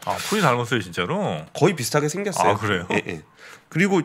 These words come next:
Speaker 2: 이 부분에 뭐 이런 거 나왔는데도 별로 주가는 안 좋았던 것 같은데 이게 코나 리콜이 발생을 하면서 예상 비용은 한 일조 원 정도가 반영이 될 것으로 보이고 코나, 아이오닉, 일렉시티 팔만 천 대가 리콜을 하게 되고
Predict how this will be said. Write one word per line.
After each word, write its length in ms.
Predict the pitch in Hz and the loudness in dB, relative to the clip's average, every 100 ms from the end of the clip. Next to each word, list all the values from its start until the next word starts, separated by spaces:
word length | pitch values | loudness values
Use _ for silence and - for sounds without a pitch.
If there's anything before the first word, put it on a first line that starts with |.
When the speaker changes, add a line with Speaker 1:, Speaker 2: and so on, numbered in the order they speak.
| - | -2
Speaker 2:
이 540 | 151 165 175 180 180 165 | -2 0 2 0 0 0
부분에 340 | 165 175 165 | 2 4 4
뭐 120 | 151 | 4
이런 220 | 147 220 | 6 6
거 100 | 214 | 6
나왔는데도 540 | 175 113 175 185 175 165 | 6 4 4 2 2 2
별로 240 | - 147 | 2 2
주가는 280 | - - 143 | 4 4 4
안 80 | 98 | 4
좋았던 360 | 131 139 135 | 0 2 0
것 40 | 117 | 0
같은데 360 | 95 - 110 117 | 0 -2 0 0
이게 400 | 92 120 110 - _ | 0 -2 -2 -4 _
코나 280 | - 220 202 | -4 2 2
리콜이 520 | 117 - 131 113 98 - _ _ _ _ 120 104 | 2 -2 0 0 -2 -8 _ _ _ _ 0 0
발생을 360 | 90 - 127 123 | 0 0 0 2
하면서 420 | 113 110 156 196 - - - | 2 4 4 2 -6 -18 4
예상 320 | 123 170 175 | 6 6 4
비용은 320 | 156 156 151 135 | 4 4 4 4
한 60 | |
일조 320 | 98 113 180 175 | 2 2 2 4
원 140 | 165 | 4
정도가 360 | 147 135 123 120 | 2 2 2 2
반영이 360 | 98 110 113 | 2 2 2
될 100 | 98 | 0
것으로 380 | - 104 110 107 | -2 -2 -2 -2
보이고 480 | 90 87 117 92 - - - | -2 -2 0 0 -2 -16 -6
코나, 440 | - 180 185 190 | 2 6 6 6
아이오닉, 420 | 104 110 123 143 117 | 4 4 4 2 2
일렉시티 600 | 98 123 - - 165 165 | 2 2 0 -4 0 2
팔만 340 | 196 190 185 | 4 4 4
천 220 | 170 220 | 2 2
대가 180 | 220 190 | 4 4
리콜을 380 | 131 92 117 120 | 2 0 0 2
하게 160 | 117 110 | 2 2
되고 400 | 87 101 180 | 0 2 2